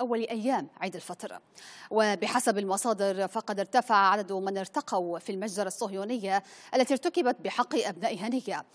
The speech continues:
وأحفاده إلى سبعة شهداء في هذه المجزرة وإلى عشرة شهداء منذ بدء معركة طوفان الأقصى. هذا واعتقلت قوات الاحتلال الإسرائيلي خمسة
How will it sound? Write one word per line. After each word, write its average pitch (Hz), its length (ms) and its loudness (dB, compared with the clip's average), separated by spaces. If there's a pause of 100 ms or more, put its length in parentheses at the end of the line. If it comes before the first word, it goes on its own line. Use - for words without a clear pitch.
(200)
وأحفاده 202 640 0
إلى 196 440 -4
سبعة 190 380 0
شهداء 202 540 -2
في 214 180 -8
هذه 196 280 -4
المجزرة 170 540 -6 (340)
وإلى 196 320 2
عشرة 220 460 0
شهداء 269 540 0 (300)
منذ 208 240 -2
بدء 208 300 -4
معركة 190 440 -4 (280)
طوفان 185 400 -4 (140)
الأقصى. - 320 -4 (3250)
هذا 214 280 4
واعتقلت 208 560 4
قوات 220 360 -2
الاحتلال 220 380 2
الإسرائيلي 262 840 2
خمسة 269 320 0